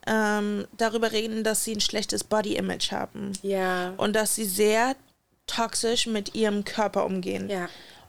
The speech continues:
Speaker 1: Und das ist eine Sache, wo ich dankbar bin, auch wenn ich nicht, ähm, auch wenn ich hundertprozentig nicht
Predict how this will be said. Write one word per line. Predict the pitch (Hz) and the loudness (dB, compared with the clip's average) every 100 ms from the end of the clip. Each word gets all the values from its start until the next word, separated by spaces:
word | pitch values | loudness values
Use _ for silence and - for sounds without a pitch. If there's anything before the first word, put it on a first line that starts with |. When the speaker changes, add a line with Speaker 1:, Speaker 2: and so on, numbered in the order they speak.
| - | -2
Speaker 1:
Und | 220 | 0
das | 226 220 | 2 2
ist | |
eine | - 214 202 | 0 0 0
Sache, | 208 214 | 0 0
wo | 202 | 0
ich | 202 - - _ _ - | 0 0 -6 _ _ 0
dankbar | 226 226 - 208 | 2 0 0 0
bin, | 180 190 190 214 - - _ _ | 2 -2 -2 -4 -8 -16 _ _
auch | 240 247 | -4 0
wenn | 247 | 2
ich | 240 233 | 2 0
nicht, | 208 - - - _ - | 2 2 -2 -6 _ -4
ähm, | 190 185 180 90 - - _ _ _ _ _ | 0 0 0 -6 -10 -18 _ _ _ _ _
auch | 214 202 | -4 0
wenn | 208 | 0
ich | 185 175 - - _ _ - | 2 0 -2 -6 _ _ -2
hundertprozentig | 196 311 359 233 214 214 190 196 196 214 - - - - - _ _ _ _ _ _ _ _ _ _ _ _ _ _ _ _ _ _ _ _ - | 2 4 2 0 0 0 0 4 4 4 -2 -10 -16 -16 -20 _ _ _ _ _ _ _ _ _ _ _ _ _ _ _ _ _ _ _ _ 2
nicht | 214 226 262 - | 4 4 4 2